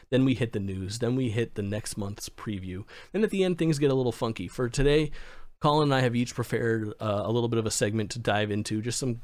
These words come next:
fun topics. In the future, once this, uh, show is off the ground, we're gonna be looking for you at home, you listening to this in your ears right now or watching this on your screens, uh, to submit us some things to talk about, whatever you want us to talk about, whether that's a, uh,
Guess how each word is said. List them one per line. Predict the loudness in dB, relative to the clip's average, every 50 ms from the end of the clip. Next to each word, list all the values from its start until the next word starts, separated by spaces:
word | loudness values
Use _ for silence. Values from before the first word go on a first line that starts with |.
| -6 -2
fun | 0 0 0 2
topics. | 2 2 2 2 2 0 0 -2 -4 -6 -6 -8 -2 2
In | 4 6 6
the | 6
future, | 4 4 4 4 6 6 4 4 4 2 0
once | 0 2 2 2 4
this, | 4 2 2 4 4
uh, | 6 6 6 6 6 6 4 4 2 -2
show | -2 2 4 6 6 6
is | 6 6
off | 4 4 2 2
the | 0
ground, | 0 2 4 4 4 4 2 0 -2 -6 -12 -14 -10 -4
we're | 0 2
gonna | 4 4
be | 4 4
looking | 4 4 2 2 2 4 4 4 4 2 0 0
for | -2 0 2 4 4
you | 4 4 4 4 4 2 0 -2 -10 -16 -18 -18 -10 -4
at | 0 2 4
home, | 4 6 4 4 4
you | 4 2 4 4 4
listening | 6 6 4 4 4 4 4 4
to | 4 2
this | 2 2 2 2
in | 0
your | 2 2 2
ears | 4 4 4 4 4
right | 2 2 2
now | 2 2 2 2
or | 2 2
watching | 2 2 0 0 -2
this | -2 -2 -2
on | -2 -2
your | 0 -2
screens, | -2 -2 0 2 2 2 2 0 -4 -6 -10 -12 -18 -20 -20 -20 -12 -6
uh, | -2 0 2 4 4 2 2
to | 0 -2 -4 -2
submit | -2 0 0 0 2 2
us | 0 0
some | 0 -2 0
things | 0 0 0 0 0 -2
to | 0
talk | 2 2 2 2 0
about, | -2 -4 -4 -6 -4
whatever | -2 0 2 2 2
you | 2 0
want | 0 2 0
us | 0 -2 -6 -10 -10
to | -6
talk | -2 -2 -2 -2 -2
about, | -6 -8 -8 -6 -6
whether | -6 -6 -4 -4 -4
that's | -4 -4 -4 -6 -4 -4
a, | -2 -2 -2 -2 -4
uh, | -6 -6 -8 -10